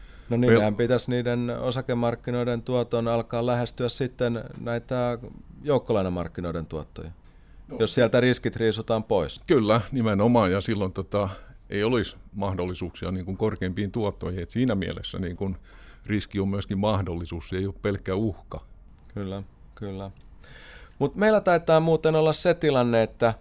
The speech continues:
Speaker 1: meidän aika on tullut niin sanotusti täyteen, ja meidän on tässä laitettava tää podi,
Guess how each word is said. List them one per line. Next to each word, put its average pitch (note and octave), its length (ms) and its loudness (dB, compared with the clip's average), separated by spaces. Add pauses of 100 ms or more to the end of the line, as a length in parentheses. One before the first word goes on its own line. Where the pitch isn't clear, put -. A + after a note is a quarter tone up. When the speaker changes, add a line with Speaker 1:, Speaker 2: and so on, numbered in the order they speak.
(1000)
Speaker 1:
meidän A2+ 420 0 (440)
aika C#3 480 2 (720)
on G#2 180 -2
tullut G#2+ 500 0
niin C3+ 180 0
sanotusti A2+ 720 0 (320)
täyteen, C#3 400 6
ja G2+ 60 4
meidän G#2 280 2
on G#2+ 80 0
tässä G#2+ 400 -2 (100)
laitettava A2 720 -2 (580)
tää G#2+ 180 -4
podi, A#2 440 2